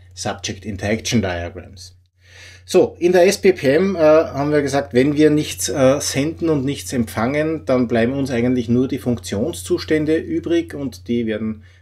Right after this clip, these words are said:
miteinander verbunden. Äh, Funktionszustand wird gekennzeichnet durch diesen runden Kreis mit diesem X drinnen, wo wir beschreiben, was in diesem Zustand zu passieren hat, Antrag prüfen, äh,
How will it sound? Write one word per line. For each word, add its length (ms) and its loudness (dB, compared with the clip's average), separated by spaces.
miteinander 460 -2
verbunden. 640 -6
Äh, 240 0
Funktionszustand 960 0
wird 140 0
gekennzeichnet 920 -2
durch 200 -4
diesen 260 -2
runden 380 0
Kreis 280 -4
mit 280 -4
diesem 420 -8
X 500 -8
drinnen, 420 -2
wo 140 2
wir 120 6
beschreiben, 500 0
was 200 0
in 80 0
diesem 240 -2
Zustand 520 -8
zu 320 -10
passieren 480 0
hat, 200 0
Antrag 460 -8
prüfen, 480 -4
äh, 460 -2